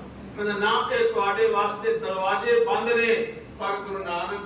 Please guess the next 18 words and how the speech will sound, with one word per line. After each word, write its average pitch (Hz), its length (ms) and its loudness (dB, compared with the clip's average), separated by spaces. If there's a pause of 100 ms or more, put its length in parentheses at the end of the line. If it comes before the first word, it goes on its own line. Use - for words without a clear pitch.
(180)
ਪਾਤਸ਼ਾਹ 185 600 -8
ਜੀ 208 80 -8
ਨੇ 233 100 -4
ਸਾਰਿਆਂ 262 680 0
ਵਾਸਤੇ 220 400 0
ਦਰਵਾਜ਼ੇ 190 560 -4
ਖੋਲ੍ਹ 220 380 -4
ਦਿੱਤੇ 226 640 2 (220)
ਅਤੇ 196 240 -8
ਆਖਿਆ, 185 380 -8
'ਤੁਸੀਂ - 300 -14 (160)
ਆਓ 175 280 -12
ਮੇਰੇ 175 260 -8
ਕੋਲ 170 160 -10
ਬੈਠੋ।'" 147 400 -12 (1200)
ਤੇ 196 160 2
ਸਾਰਿਆਂ 208 540 0
ਨੂੰ 220 300 -4